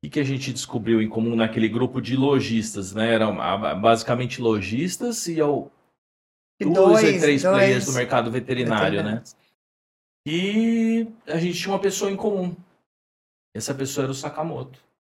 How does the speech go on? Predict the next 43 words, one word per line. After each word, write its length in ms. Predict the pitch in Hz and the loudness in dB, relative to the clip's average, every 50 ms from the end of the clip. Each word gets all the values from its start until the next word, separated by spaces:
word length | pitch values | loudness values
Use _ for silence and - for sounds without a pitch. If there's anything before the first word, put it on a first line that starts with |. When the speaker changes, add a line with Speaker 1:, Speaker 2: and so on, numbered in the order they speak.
| _ _ _ _ _ _ _ _ _ _ _ _ _ _ - | _ _ _ _ _ _ _ _ _ _ _ _ _ _ -4
Speaker 1:
que 60 | 104 | -4
é 20 | |
amigo 260 | 101 107 107 101 107 | -2 -2 -2 -2 -2
da 80 | 101 101 | -2 -2
minha 160 | 104 104 107 | -2 -4 -6
família 360 | - - 107 101 101 104 110 | -6 -6 -6 -6 -4 -4 -4
há 20 | 104 | -4
muito 240 | 110 110 107 - - | -4 -4 -6 -6 -4
tempo 400 | - 113 120 143 151 151 165 165 | -2 -2 -2 -2 -4 -4 -6 -6
e 40 | |
que 120 | 160 - 135 | -6 -6 -6
fazia 300 | - 151 135 131 143 147 | -4 -2 -2 -2 -2 -2
uma 120 | 139 135 | -2 -2
mentoria 520 | 135 139 135 - - 135 123 131 139 131 131 | -2 -4 -4 -2 -2 -2 0 2 0 0 0
pro 140 | - 117 107 | -2 -4 -4
Animaniacs 600 | 101 101 98 95 92 92 92 90 90 - - - | -2 -2 -2 -2 -2 -2 -2 -4 -6 -8 -12 -10
na 140 | 92 95 90 | -8 -6 -6
época. 280 | 87 92 _ _ _ _ _ _ _ _ _ _ _ _ _ _ _ - | -6 -8 _ _ _ _ _ _ _ _ _ _ _ _ _ _ _ -18
E 40 | - | -12
foi 220 | - - 127 123 120 | -8 -6 -4 -2 -2
aí 120 | 120 127 | -4 -4
que 80 | 131 - | -6 -10
começou, 960 | - - 135 143 143 135 - - - 135 131 131 131 131 127 120 - - - _ _ _ _ _ _ _ _ - | -8 -8 -6 -6 -6 -6 -8 -6 -2 0 0 2 2 2 0 -2 -4 -8 -18 _ _ _ _ _ _ _ _ -6
é, 840 | 101 101 101 101 101 98 98 98 95 92 90 85 78 73 - - - _ _ _ _ _ _ _ _ _ _ _ _ _ - | -4 -2 0 0 2 2 2 2 0 0 -2 -2 -4 -8 -12 -18 -20 _ _ _ _ _ _ _ _ _ _ _ _ _ -16
essa, 400 | - 98 - 117 110 107 113 - - | -12 -8 -4 -4 -2 -4 -4 -8 -8
é, 460 | 95 90 82 82 85 - - - - _ _ _ _ _ _ _ _ _ _ _ _ _ _ _ _ - 135 | -10 -10 -8 -10 -10 -12 -14 -16 -18 _ _ _ _ _ _ _ _ _ _ _ _ _ _ _ _ -10 -6
um 140 | 127 117 123 | -4 -2 -2
estalo, 520 | 123 - - - 165 147 139 131 123 104 | -2 -2 0 2 4 6 6 6 4 2
na 140 | 95 101 101 | 2 0 -2
verdade, 440 | 92 107 101 98 104 101 92 92 - | -2 -2 -2 -2 -2 -2 -2 -4 -6
deu 120 | 101 98 | -6 -6
pra 140 | 92 101 101 92 | -6 -4 -6 -6
mim, 140 | 90 90 | -6 -6
porque 200 | 87 - 92 - | -8 -10 -12 -12
ele 100 | 101 101 | -10 -8
já 140 | 104 120 113 | -6 -6 -6
tinha 220 | 110 - - 143 135 | -6 -6 -6 -6 -4
oferecido 500 | - - 120 101 101 101 - 95 92 98 | -4 -4 -6 -6 -6 -8 -10 -10 -10 -10
o 20 | 92 | -8
trabalho 400 | 95 95 92 92 92 87 90 92 | -6 -6 -2 -2 -2 -2 -2 -4
dele 220 | 90 92 90 90 | -6 -6 -8 -8
pra 180 | 90 - 90 87 | -8 -8 -8 -8
gente, 560 | 87 92 110 120 139 151 151 - - - | -6 -6 -6 -4 -4 -6 -8 -10 -14 -18